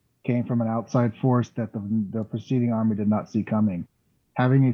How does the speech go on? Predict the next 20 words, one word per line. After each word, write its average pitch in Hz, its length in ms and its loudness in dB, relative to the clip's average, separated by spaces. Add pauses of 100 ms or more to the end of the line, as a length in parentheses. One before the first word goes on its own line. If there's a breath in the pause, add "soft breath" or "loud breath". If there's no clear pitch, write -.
(100)
third 131 240 2
army 127 340 0
crash 123 480 -2
into 123 240 -2
the 110 120 -6
side 120 360 -4
at 110 100 -4
an 107 100 -6
opportune 110 500 -4
time 127 540 -2 (360)
can 117 140 2
turn 135 300 2
a - 20 0
battle 123 560 -2
from 110 140 -2
being 110 220 0
a 139 180 -8
failure 131 500 2
into 107 440 -2
a, 98 120 -6